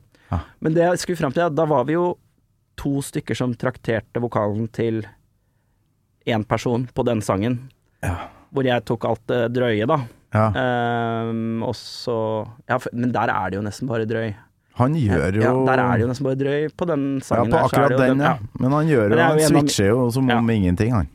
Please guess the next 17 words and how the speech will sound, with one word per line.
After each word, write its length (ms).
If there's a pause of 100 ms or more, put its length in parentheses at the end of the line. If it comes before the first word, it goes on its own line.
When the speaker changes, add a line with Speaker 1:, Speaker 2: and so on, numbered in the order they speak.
(180)
Speaker 2:
Det 120
er 80
en 80
av 80
mine 180
favoritt, 640
eh, 1160 (100)
øyeblikk 380
med 100
Faith 180
No 80
More, 180
den 140
sangen, 340
og 80
den, 520
ja, 120